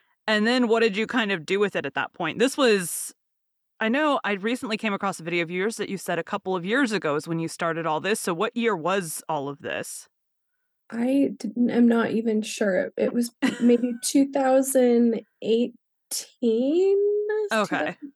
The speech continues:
Speaker 2: seventeen?
Speaker 1: Okay.
Speaker 2: Probably two thousand seventeen.
Speaker 1: And so you, you got it ready. Did you try to, like,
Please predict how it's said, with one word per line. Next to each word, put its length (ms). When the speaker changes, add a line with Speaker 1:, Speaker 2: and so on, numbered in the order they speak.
Speaker 2:
seventeen? 720
Speaker 1:
Okay. 400
Speaker 2:
Probably 420
two 120
thousand 280
seventeen. 720
Speaker 1:
And 180
so 140
you, 400
you 120
got 200
it 80
ready. 240
Did 100
you 140
try 180
to, 100
like, 160